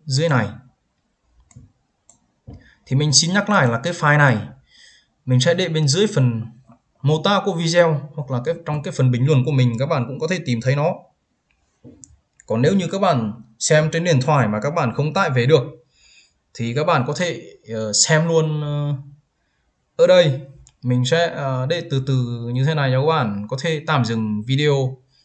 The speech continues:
và các bạn tham khảo. Đấy, tức là câu số mười ba đây. Các bạn có thể tạm dừng.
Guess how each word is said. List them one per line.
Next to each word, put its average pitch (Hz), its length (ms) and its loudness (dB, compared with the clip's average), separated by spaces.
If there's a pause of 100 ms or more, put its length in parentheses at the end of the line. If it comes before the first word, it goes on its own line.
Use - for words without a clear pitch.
và 104 120 -10
các 143 80 -4
bạn 139 160 0
tham 131 160 0
khảo. 165 320 0 (1080)
Đấy, 117 200 -6
tức 135 140 -6
là 113 140 -6
câu 123 140 -6
số 139 140 -8
mười 120 260 -4
ba 120 340 -2
đây. 123 220 -2 (1400)
Các 156 80 -4
bạn 165 180 4
có 147 80 0
thể 170 100 0
tạm 151 160 2
dừng. 113 340 -2